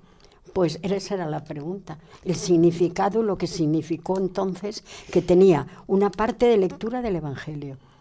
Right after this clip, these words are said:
tenía canto o, o rezo de, de salmos, tenía antífonas, himnos, bueno, y luego al final era la comunión, porque esa era como la misa de entonces.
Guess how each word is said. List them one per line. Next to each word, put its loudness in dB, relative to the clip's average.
tenía 4
canto 4
o, 0
o 4
rezo 0
de, -4
de -4
salmos, -4
tenía 6
antífonas, 2
himnos, 6
bueno, -2
y 8
luego 4
al -2
final 2
era 2
la 0
comunión, 6
porque -6
esa 0
era 2
como -2
la 0
misa 2
de -10
entonces. -14